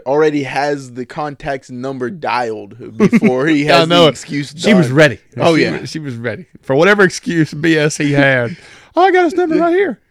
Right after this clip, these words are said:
Speaker 2: You know?
Speaker 1: "Oh, it's so-and-so. Don't worry. I'm calling him. Go,
Speaker 2: Yeah.
Speaker 1: go ahead and call the, uh, construction crew.
Speaker 2: Yeah.
Speaker 1: Tell him we're back on track."
Speaker 2: Yeah. Now, speaking of coal miner girl, I do like that we did get this little bitty scene with Stash's brother rolling up in there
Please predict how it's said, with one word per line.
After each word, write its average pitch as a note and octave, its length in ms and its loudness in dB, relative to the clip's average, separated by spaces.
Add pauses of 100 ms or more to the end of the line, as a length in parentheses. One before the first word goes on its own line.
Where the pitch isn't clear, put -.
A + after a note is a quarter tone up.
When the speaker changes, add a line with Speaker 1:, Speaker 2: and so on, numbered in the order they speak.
Speaker 2:
You - 80 -12
know? B2+ 80 -4
Speaker 1:
"Oh, A3 160 6
it's G#3 120 0
so-and-so. F3 420 -4
Don't G#3 180 -2
worry. D3 280 0
I'm F#3 120 -8
calling C3 340 -8
him. C#3+ 100 -14
Go, A3 220 -2
Speaker 2:
Yeah. A2+ 80 -6
Speaker 1:
go G#3 140 -2
ahead G3 200 -8
and F#3 80 -14
call F#3+ 220 -8
the, F#3+ 160 -8
uh, F3+ 60 -6
construction E3+ 460 -10
crew. G#2 120 -6
Speaker 2:
Yeah. G2 80 -4
Speaker 1:
Tell D3 140 -8
him D#3 40 -12
we're D3+ 100 -10
back D3+ 260 -8
on C#3+ 120 -12
track." - 440 -16 (160)
Speaker 2:
Yeah. F2 300 -16 (180)
Now, A#2+ 60 -8
speaking F#3 360 -4
of C3 140 -6
coal C#3 180 -2
miner A2 280 -6
girl, G2+ 280 -6
I C3 140 -6
do D#3 260 -4
like A#2+ 360 -4 (100)
that G#2+ 320 -8 (400)
we B2+ 80 -6
did C#3+ 240 -4
get D#3 100 -2
this B2 220 -6
little D3 280 -4
bitty C#3 220 -4
scene A2 600 -10 (380)
with A2+ 520 -4
Stash's A#2+ 500 -6
brother G2+ 480 -6
rolling A2 300 -2
up G2+ 120 -8
in G#2 140 -10
there F#2+ 300 -10